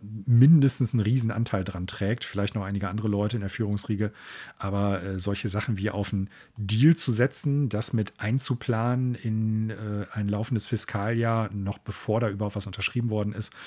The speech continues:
was hinterher dann ein zwei Milliarden Loch in die Kalkulation reißt, also das ist einfach, selbst für mich als Wirtschaftsleihe, äh, wird offensichtlich, dass das einfach ganz großer Mist ist, der da gebaut worden ist, ne? Und, äh,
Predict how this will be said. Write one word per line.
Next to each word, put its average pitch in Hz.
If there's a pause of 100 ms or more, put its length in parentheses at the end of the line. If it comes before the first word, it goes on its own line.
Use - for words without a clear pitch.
(360)
was 98
hinterher 120
dann 104
ein 98
zwei -
Milliarden 107
Loch 98
in 101
die 95
Kalkulation 104
reißt, 98
also 87
das 90
ist 101
einfach, 95 (1500)
selbst 113
für 131
mich 117
als 123 (500)
Wirtschaftsleihe, 110 (1200)
äh, 110 (100)
wird 117
offensichtlich, 117
dass -
das -
einfach 90 (340)
ganz 87
großer 95
Mist 90
ist, -
der 80
da 87
gebaut 90
worden 87
ist, 87
ne? 107
Und, 92
äh, 95